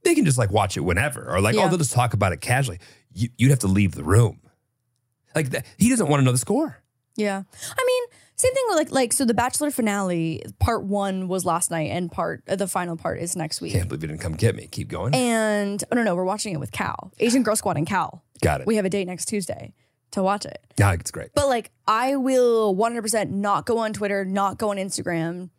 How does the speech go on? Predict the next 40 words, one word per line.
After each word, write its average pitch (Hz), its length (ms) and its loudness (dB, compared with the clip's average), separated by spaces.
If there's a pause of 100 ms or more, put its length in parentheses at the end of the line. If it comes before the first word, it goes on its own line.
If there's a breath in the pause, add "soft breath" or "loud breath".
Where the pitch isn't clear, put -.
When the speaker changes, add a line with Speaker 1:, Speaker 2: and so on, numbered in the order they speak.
(280)
Speaker 2:
like, 208 240 -2
until 214 520 0
we 220 180 -4
finish 214 280 -2
the 196 140 -2
episode 247 420 0
in 220 200 -6
case, 208 280 0
like, - 240 -2
j-, 240 160 0
if 240 220 0
we, 240 120 -2
like, 196 160 0
start 214 200 -2
even 226 180 -2
twenty 190 380 -4
minutes. 190 460 -2
Speaker 1:
Do 117 100 4
you 107 40 4
have 98 80 2
a - 20 -2
favorite? 104 280 -2 (200)
Speaker 2:
What? 220 300 -4
Speaker 1:
Do 98 100 0
you - 20 2
have 82 80 0
a - 40 -4
favorite? 98 300 -2 (220 soft breath)
Speaker 2:
Well, 302 120 4
so 320 120 0
the 302 60 -4
thing 320 140 0
about 285 140 0
this 247 140 -2
season 214 220 -2
is 208 100 -4
there's 190 180 -6
two 226 420 -4
bachelorettes. - 920 -4 (1200)
Speaker 1:
Okay. 92 280 -6